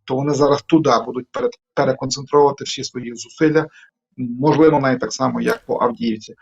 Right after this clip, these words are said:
А як буде в реальності, набираємося терплячості і стежимо.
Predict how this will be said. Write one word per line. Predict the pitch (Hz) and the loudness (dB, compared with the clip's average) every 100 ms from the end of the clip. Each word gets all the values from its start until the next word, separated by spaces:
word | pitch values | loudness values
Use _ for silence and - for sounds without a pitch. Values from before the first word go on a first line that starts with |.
| - | -8
А | - | 2
як | 147 175 156 | 4 6 6
буде | 165 160 | 4 6
в | 143 | 4
реальності, | 143 139 143 160 175 - | 2 4 2 2 0 0
набираємося | 151 135 135 131 131 135 147 | 0 0 2 0 0 -2 -8
терплячості | 143 160 - 139 143 - - | -6 -4 -2 -2 -2 -6 -10
і | 143 | -10
стежимо. | - 160 120 107 | 0 0 0 -4